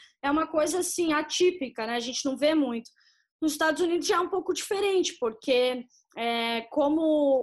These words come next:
o futebol feminino é visto como um esporte, o futebol é visto como um esporte mais feminino do que masculino,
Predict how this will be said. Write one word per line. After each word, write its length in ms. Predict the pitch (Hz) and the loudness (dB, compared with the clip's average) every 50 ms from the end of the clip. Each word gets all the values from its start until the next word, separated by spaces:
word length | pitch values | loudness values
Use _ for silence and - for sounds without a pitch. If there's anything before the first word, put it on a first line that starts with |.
| - 277 | 0 -4
o 60 | 269 | -6
futebol 380 | - - 294 254 233 294 311 302 | -4 -4 -2 0 0 0 0 0
feminino 560 | - 370 311 311 285 277 262 254 247 233 233 | 0 2 2 2 2 2 0 0 -2 -2 -2
é 120 | 233 233 | -2 -4
visto 340 | 226 - 277 277 - - - - | -4 -4 -4 -6 -6 -8 -12 -10
como 320 | - 269 254 262 254 247 247 | -6 -6 -4 -4 -4 -4 -4
um 60 | 247 | -6
esporte, 1040 | 247 - - - - 262 247 247 240 240 247 - - - - 247 233 233 226 220 - _ _ _ _ _ _ _ | -8 -10 -12 -8 -4 -2 0 2 2 0 -2 -6 -8 -8 -6 -4 -4 -4 -4 -6 -10 _ _ _ _ _ _ _
o 60 | 226 | -8
futebol 320 | - - 269 233 285 330 359 | -4 -2 0 2 2 2 2
é 100 | 339 294 | 2 0
visto 200 | 311 339 320 - | 0 -4 -4 -4
como 120 | 311 285 | -2 -2
um 40 | 277 | -2
esporte 420 | 285 - - 269 262 262 - - 262 | -2 -2 -2 -2 -2 -2 -4 -4 -4
mais 240 | 277 302 349 - | -2 0 0 0
feminino 440 | - 381 320 285 269 269 277 269 269 | 0 0 2 2 2 2 0 0 -2
do 100 | 226 254 | -4 -6
que 100 | - 262 | -6 -6
masculino, 680 | 240 226 214 - - 220 226 262 285 302 269 208 190 - | -6 -6 -8 -8 -8 -8 -4 0 0 0 0 -2 -6 -10